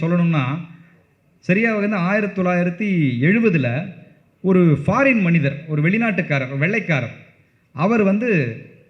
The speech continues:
சென்னை மெரினா கடற்கரையில் இருக்கக்கூடிய அறிஞர் அண்ணா சமாதியில நின்னு கதறி அழுது கொண்டிருக்கிறார். இந்த காட்சியை பார்க்கிற அப்போது இருந்த ஊடகவியலாளர்கள் எல்லாரும் போய் அதை படம் எடுக்கிறாங்க.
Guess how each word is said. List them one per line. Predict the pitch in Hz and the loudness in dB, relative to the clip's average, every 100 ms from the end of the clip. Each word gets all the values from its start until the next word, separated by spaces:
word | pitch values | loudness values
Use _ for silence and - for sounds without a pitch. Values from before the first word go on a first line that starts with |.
| _ _ | _ _
சென்னை | - 208 233 190 143 | -2 0 2 4 4
மெரினா | 180 247 240 175 | 2 2 0 0
கடற்கரையில் | 170 196 202 190 165 | 0 0 0 2 2
இருக்கக்கூடிய | 165 165 160 151 139 120 110 | 2 0 0 2 2 0 -4
அறிஞர் | 127 175 190 165 | -2 0 0 -2
அண்ணா | 139 233 247 202 | -4 -4 -4 -4
சமாதியில | 185 175 160 147 | -2 0 0 0
நின்னு | 135 180 214 147 117 - - | 0 2 2 0 -2 -8 -6
கதறி | 180 202 254 233 | 0 2 2 2
அழுது | 143 185 202 | 2 2 4
கொண்டிருக்கிறார். | 160 135 135 123 120 - - | 2 2 -2 -4 -6 -8 -4
இந்த | 170 | -2
காட்சியை | - 214 247 247 220 | -2 -4 -4 -4 -4
பார்க்கிற | 190 185 175 202 | -4 -4 -2 -2
அப்போது | 170 156 240 220 | -2 -4 -2 0
இருந்த | 220 226 | 0 -2
ஊடகவியலாளர்கள் | 185 202 190 175 175 156 151 170 | -2 -2 0 2 2 2 2 0
எல்லாரும் | 170 165 180 156 | 0 0 0 0
போய் | 175 | -2
அதை | 165 | -2
படம் | 135 147 175 | -4 -2 -2
எடுக்கிறாங்க. | 156 143 139 208 | -2 0 -2 -4